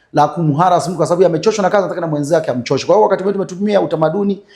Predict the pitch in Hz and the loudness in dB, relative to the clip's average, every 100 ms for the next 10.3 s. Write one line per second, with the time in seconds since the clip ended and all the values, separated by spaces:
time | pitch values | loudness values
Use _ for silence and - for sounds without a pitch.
0 | - _ 151 156 151 170 185 165 151 143 | -20 _ 2 2 2 2 2 4 0 2
1 | 147 139 165 147 127 127 151 156 131 127 | 2 4 4 4 2 0 2 2 2 -2
2 | 120 127 123 101 - - _ _ 131 135 | 2 2 2 -2 -10 -18 _ _ 0 2
3 | 131 139 143 156 156 156 143 139 170 180 | 2 -2 -2 -2 2 2 2 2 4 4
4 | 175 165 131 139 151 160 277 262 247 208 | 2 0 0 0 2 2 4 4 2 -2
5 | 185 202 220 220 180 - 185 156 120 - | 0 2 2 2 0 2 0 0 -2 -10
6 | _ 131 135 139 143 156 175 175 175 - | _ -2 0 0 2 4 4 2 -6 -12
7 | _ _ _ _ - 143 139 139 - 147 | _ _ _ _ 0 2 4 2 2 2
8 | 170 - 165 147 151 156 143 - 165 165 | 2 2 0 2 2 2 0 0 0 0
9 | 143 175 147 139 143 135 135 156 143 151 | -2 -8 -2 -2 4 4 4 2 0 2
10 | 151 147 160 | 4 4 2